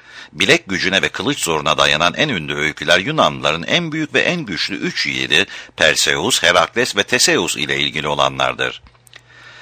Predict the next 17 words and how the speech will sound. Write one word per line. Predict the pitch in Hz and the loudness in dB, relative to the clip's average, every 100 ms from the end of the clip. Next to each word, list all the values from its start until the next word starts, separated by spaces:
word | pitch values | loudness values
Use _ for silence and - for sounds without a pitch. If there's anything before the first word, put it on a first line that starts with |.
| - | -6
Bellero | - 170 202 214 160 | 2 4 6 6 6
Fontes'in | 156 175 156 87 73 85 | 4 2 0 0 -2 2
öyküsü | 104 - 101 73 | 0 0 -2 0
de | |
aynı | 76 135 90 | 0 2 0
kategoriye | 76 73 73 71 69 78 | -2 -2 -2 0 2 2
girebilir. | 69 64 60 58 62 - - _ _ _ _ - - - - - | 0 -4 -4 -6 -8 -8 -18 _ _ _ _ -20 -20 -20 -20 0
Yazgının | 120 185 160 202 196 | 4 4 4 0 2
gücünü | 104 98 123 147 | 2 0 0 0
ve | 73 | -2
önlenemeyeceğini | 80 101 139 107 69 71 69 76 | 0 0 0 2 2 2 0 0
belirten | 76 67 65 87 | -2 -2 -2 -2
öyküler | 73 73 - 73 73 | -2 -4 -2 0 2
vardır, | 64 65 60 62 - | 2 0 0 -8 -6
Kral | - 107 65 | 2 2 2
Oidipus'unki | 90 80 78 73 71 73 67 67 | -2 -2 -4 -8 -8 -8 -8 -8
gibi. | 65 64 64 | -8 -6 -8